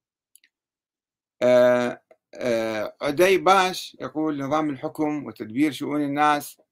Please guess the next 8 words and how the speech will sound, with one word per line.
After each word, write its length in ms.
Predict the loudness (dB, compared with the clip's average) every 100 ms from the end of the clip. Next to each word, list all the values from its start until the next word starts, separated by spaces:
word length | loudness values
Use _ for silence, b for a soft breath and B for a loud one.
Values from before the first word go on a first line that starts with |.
| _ _ _ -8
عموم 340 | -2 2 2 -2
سكان 520 | -8 -6 -4 -2 -4
الرقعة 380 | -6 -8 -8 -10
الجغرافية 760 | -8 -6 -6 -6 -4 -2 -2
التي 300 | -4 -8 -10
سيطر 380 | -8 -6 -6 -8
عليها 500 | -8 -6 -6 -6 -10 _ _ _ _ _ _ _ _ _ -8
المسلمين، 640 | -4 -4 -4 -2 0 -2